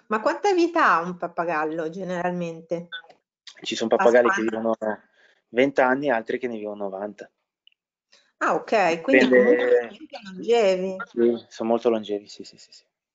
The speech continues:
Speaker 2: Tra i più
Speaker 1: Bene.
Speaker 2: longevi.
Speaker 1: Bene, bene. Ok, quindi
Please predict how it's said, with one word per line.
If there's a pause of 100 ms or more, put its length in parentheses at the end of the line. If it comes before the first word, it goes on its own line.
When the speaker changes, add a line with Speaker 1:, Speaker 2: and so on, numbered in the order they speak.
(240)
Speaker 2:
Tra
i
più
Speaker 1:
Bene.
Speaker 2:
longevi. (1300)
Speaker 1:
Bene,
bene. (640)
Ok,
quindi